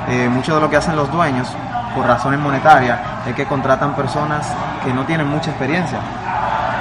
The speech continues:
Entonces, ya ese es el segundo fallo más grande que ellos tienen, porque esa persona que no tiene experiencia no va a pasarle la información necesaria a ese cliente. Entonces, tú tienes,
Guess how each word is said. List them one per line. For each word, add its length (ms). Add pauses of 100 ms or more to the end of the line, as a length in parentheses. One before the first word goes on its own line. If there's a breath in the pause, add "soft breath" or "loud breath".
(160)
Entonces, 340 (160)
ya 180
ese 160
es 160
el 220
segundo 400
fallo 280
más 160
grande 220
que 100
ellos 140
tienen, 300 (460)
porque 480 (180)
esa 240
persona 300
que 60
no 80
tiene 180
experiencia 460 (880)
no 120
va 100
a 60
pasarle 400
la 60
información 420
necesaria 500
a 120
ese 200
cliente. 380 (440)
Entonces, 320
tú 80
tienes, 280